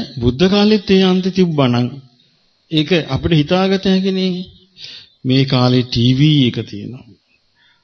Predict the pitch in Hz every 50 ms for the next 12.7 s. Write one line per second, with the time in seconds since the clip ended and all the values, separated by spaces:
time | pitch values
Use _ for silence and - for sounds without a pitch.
0 | _ _ _ 135 135 143 143 147 143 139 131 131 120 120 113 - - 143 147 147
1 | 139 135 139 135 127 123 117 117 - - 143 143 143 143 147 143 143 143 147 139
2 | 135 135 131 131 135 131 120 127 131 139 135 147 143 143 - 147 143 143 143 143
3 | 147 143 135 143 143 127 127 135 - 147 143 143 143 147 143 139 123 120 120 120
4 | - 170 165 151 143 139 135 120 120 107 104 101 98 98 104 117 123 - _ _
5 | _ _ _ _ _ _ _ _ _ _ _ _ _ _ _ _ _ _ _ _
6 | _ _ _ - - - - - - - _ _ _ _ _ _ 135 139 147 156
7 | 156 147 147 135 120 113 120 120 - 156 160 170 170 160 165 165 165 170 175 170
8 | 175 - - - 143 - _ _ _ _ _ _ - 143 135 160 160 151 151 156
9 | 160 160 156 160 - 175 165 160 156 156 160 151 147 135 135 147 147 147 - 143
10 | 135 143 156 165 156 127 110 95 101 101 - - - - - - _ _ _ _
11 | _ _ _ _ - - - - - - _ _ _ - - 131 127 135 139 147
12 | 147 147 147 147 147 151 151 151 156 135 127 123 135